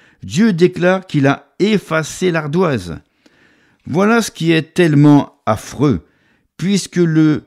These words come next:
pauvre pécheur ne sait pas cela, il sera obligé d'aller en enfer, malgré le fait que toutes ses dettes sont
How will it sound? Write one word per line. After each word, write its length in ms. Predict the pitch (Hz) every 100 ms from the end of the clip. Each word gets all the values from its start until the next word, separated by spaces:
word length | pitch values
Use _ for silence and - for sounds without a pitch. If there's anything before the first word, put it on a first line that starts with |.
| _
pauvre 440 | - 226 226 151 160
pécheur 680 | 160 147 - 175 151 120
ne 160 | 117 127
sait 220 | - 165
pas 200 | 143 143
cela, 380 | 120 156 214 - _ _ _ _ _
il 180 | - 190
sera 300 | - 165 175
obligé 480 | 170 151 165 151 160
d'aller 240 | 147 139
en 140 | 131
enfer, 560 | 127 117 180 147 80 76 _ _ _ _
malgré 360 | 117 139 123 147
le 160 | 135
fait 240 | 127 151 143
que 200 | 143 135
toutes 360 | - 180 175
ses 200 | - 147
dettes 420 | 117 143 143 - -
sont 260 | - 139